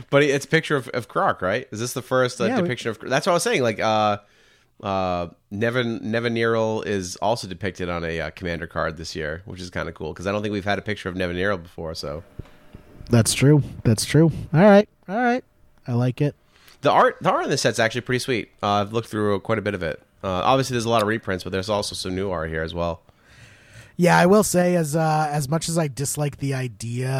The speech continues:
Speaker 2: of Prismatic Piper, the Seb McKinnon
Speaker 1: Oh.
Speaker 2: art for Prismatic, like, that is gorgeous.
Speaker 1: Yeah, for sure.
Speaker 2: Uh, so,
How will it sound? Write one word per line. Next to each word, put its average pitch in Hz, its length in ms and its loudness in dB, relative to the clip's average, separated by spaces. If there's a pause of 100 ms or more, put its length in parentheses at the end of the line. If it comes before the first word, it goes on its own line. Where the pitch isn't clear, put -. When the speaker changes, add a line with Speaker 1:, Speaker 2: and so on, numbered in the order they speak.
(140)
Speaker 2:
of 123 400 -4
Prismatic 123 520 -6
Piper, 135 500 0
the 110 240 -6
Seb 131 320 -4
McKinnon 113 440 -2
Speaker 1:
Oh. 107 40 -12
Speaker 2:
art 117 240 -8
for 147 100 -4
Prismatic, 151 460 -2 (480)
like, 139 220 -4
that 156 200 0
is 135 140 -4
gorgeous. 110 420 -6
Speaker 1:
Yeah, 67 340 -2
for - 120 -8
sure. 58 280 -6 (680)
Speaker 2:
Uh, 107 640 -4
so, 123 720 0